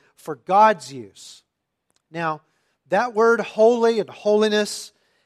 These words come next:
it necessarily takes on a moral connotation because a major way that God is set apart from his fallen creation is in terms of his moral perfection.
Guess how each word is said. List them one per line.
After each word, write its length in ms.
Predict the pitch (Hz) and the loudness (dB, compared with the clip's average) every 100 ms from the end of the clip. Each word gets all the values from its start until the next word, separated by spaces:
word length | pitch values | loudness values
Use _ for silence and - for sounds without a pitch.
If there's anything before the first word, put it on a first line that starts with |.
| _ | _
it 220 | 175 - | -18 -14
necessarily 1000 | 180 240 262 - 240 - 240 285 226 180 | -6 -4 -4 -8 -12 -2 2 2 2 -2
takes 400 | 170 226 226 - | -6 -8 -8 -8
on 560 | 240 254 269 170 151 196 | -2 2 2 0 -4 -12
a 80 | 170 | -12
moral 440 | 156 160 165 170 165 | -10 -4 -2 -2 -2
connotation 760 | 175 147 143 143 131 - 165 _ _ _ | -8 -10 -10 -14 -14 -16 -20 _ _ _
because 520 | 151 - 240 208 156 - - | -18 -6 -2 -2 -4 -12 -8
a 140 | 233 | -8
major 520 | 247 226 262 226 233 | -4 -4 -4 -4 -8
way 540 | 175 196 220 151 143 175 _ _ _ | 0 2 2 0 -6 -14 _ _ _
that 200 | 160 160 | -10 -8
God 400 | 160 185 214 214 - | 0 2 4 2 -4
is 360 | 170 165 - - | -6 -6 -10 -14
set 340 | - - 185 | -10 -6 -4
apart 480 | 185 - 175 196 202 | -4 -4 -2 -2 -4
from 360 | - 175 185 170 | -8 -6 -6 -8
his 200 | 147 - | -14 -16
fallen 520 | _ 170 190 185 180 | _ -4 -2 -2 -4
creation 680 | - 170 175 214 - 131 151 _ _ _ _ | -10 -8 -6 -8 -12 -20 _ _ _ _ _
is 200 | 147 151 | -14 -12
in 120 | 165 160 | -14 -14
terms 340 | 175 170 156 | -14 -12 -10
of 100 | 143 | -12
his 180 | 151 135 | -12 -18
moral 600 | 139 156 165 165 165 - _ _ | -10 -4 -2 -2 -4 -10 _ _
perfection. 680 | 170 - 202 202 - 143 | -14 -6 -2 -2 -4 -14